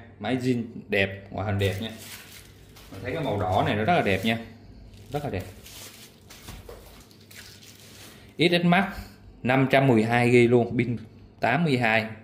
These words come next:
con này bộ nhớ cao, giá chỉ có sáu triệu hai trăm năm mươi nghìn à, khá là rẻ nha,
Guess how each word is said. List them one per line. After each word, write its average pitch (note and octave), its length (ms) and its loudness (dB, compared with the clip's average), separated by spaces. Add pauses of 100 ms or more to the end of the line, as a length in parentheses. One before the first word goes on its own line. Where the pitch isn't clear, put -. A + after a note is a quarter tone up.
(120)
con G#2 180 -2
này G2 100 0
bộ F#2+ 120 0
nhớ A2 260 2
cao, G#2 380 2 (760)
giá A#2+ 280 0
chỉ A2+ 60 -4
có A#2+ 60 -2
sáu C#3+ 320 0
triệu G2 140 -2
hai G#2+ 180 0
trăm G#2+ 200 -2
năm G2 120 0
mươi G#2 100 -2
nghìn F#2 160 -2
à, F2+ 100 -4 (220)
khá C#3+ 200 2
là G#2 120 -4
rẻ G2 240 2
nha, D#3 120 0